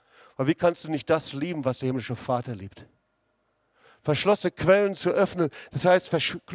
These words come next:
verschlossene Quellen in unseren Familien nachzuhören, da wo die Türen sich verschlossen haben durch nationalsozialistische Schuld, Blutschuld, Antisemitismus, Juden, verschlossene Quellen, darum geht es.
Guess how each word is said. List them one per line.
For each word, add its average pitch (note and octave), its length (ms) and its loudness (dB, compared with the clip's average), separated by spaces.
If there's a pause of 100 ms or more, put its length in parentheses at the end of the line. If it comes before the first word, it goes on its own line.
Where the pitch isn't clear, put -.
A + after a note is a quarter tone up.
(160)
verschlossene F3 420 0
Quellen G3 300 4
in F3+ 120 0
unseren D#3+ 200 -2
Familien E3 800 -2 (1200)
nachzuhören, E3+ 1120 2 (280)
da C#3+ 140 2
wo C#3+ 160 4 (160)
die D#3+ 80 -6
Türen F3+ 340 0
sich E3 140 -6
verschlossen D3+ 480 -2
haben D3+ 160 2
durch D3 140 -4
nationalsozialistische D3 1040 -2
Schuld, D#3+ 340 2
Blutschuld, D3+ 640 0
Antisemitismus, D#3 680 -6
Juden, D3+ 240 -4
verschlossene - 480 -2
Quellen, A#3 420 -2
darum G#3 260 -4
geht A3 180 -4
es. - 240 -16